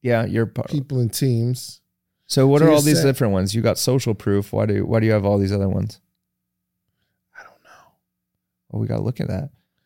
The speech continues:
Speaker 2: 'Cause I have, like, different people that's like, let's say I have a, I don't know, a funnel building team, right?
Speaker 1: Yeah.
Speaker 2: And they also use Slack. So
Speaker 1: Yeah,
Speaker 2: I'm like,
Speaker 1: yeah.
Speaker 2: "Oh, it's my funnel building team."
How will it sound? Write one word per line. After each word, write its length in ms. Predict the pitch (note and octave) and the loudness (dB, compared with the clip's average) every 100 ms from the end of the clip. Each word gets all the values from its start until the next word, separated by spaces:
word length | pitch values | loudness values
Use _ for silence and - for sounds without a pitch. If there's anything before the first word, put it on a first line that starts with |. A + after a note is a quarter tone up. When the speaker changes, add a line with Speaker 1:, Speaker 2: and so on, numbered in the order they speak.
| _ | _
Speaker 2:
'Cause 140 | D#3 | 0
I 100 | E3 | 2
have, 180 | F#3 F#3+ | 4 2
like, 260 | F3 D#3+ G#2+ | 4 2 2
different 420 | D3 D#3 E3 C3+ | 2 2 0 -2
people 380 | - D#3 D#3+ D#3 | 0 -2 0 0
that's 220 | D3 B2+ | 2 2
like, 280 | D3 C3+ A2+ - | 0 0 -2 -2
let's 220 | C#3 C3 | -2 0
say 120 | D#3 | 0
I 100 | C3+ | 0
have 220 | C3+ C3 | 2 2
a, 300 | B2 B2 A#2 | 0 0 -2
I 120 | G#2+ | -4
don't 140 | A#2+ A#2 | -2 -2
know, 320 | A2+ G#2 F#2+ F#2 | -2 -4 -8 -8
a 420 | G#2+ G#2 G2+ G2 - _ _ _ _ - | -8 -6 -6 -8 -12 _ _ _ _ -4
funnel 240 | D#3 C#3 | 0 2
building 360 | B2 B2 A2+ A2 | 2 2 0 -2
team, 380 | G2 G#2+ F2+ F2 | -4 -6 -8 -10
right? 200 | G2+ A2 | -8 -2
Speaker 1:
Yeah. 80 | A#2 | 0
Speaker 2:
And 100 | A#2+ | 2
they 140 | C3 | 2
also 320 | C3 B2 A2 | 0 0 -2
use 220 | A#2 G#2+ F#2+ | -2 -2 -6
Slack. 360 | G#2 E2 - | -10 -14 -16
So 120 | - A2 | -6 -2
Speaker 1:
Yeah, 80 | |
Speaker 2:
I'm 80 | A#2 | -2
like, 80 | F#2 | -2
Speaker 1:
yeah. 80 | - | -2
Speaker 2:
"Oh, 160 | D#3+ A#2 | -2 -4
it's 160 | G#2+ | -6
my 140 | A2+ A#2 | -10 -8
funnel 340 | D3 C3 A#2+ | -6 -4 -6
building 400 | A2+ A2+ G2 F#2+ | -6 -6 -6 -6
team." 280 | - F#2 | -8 -10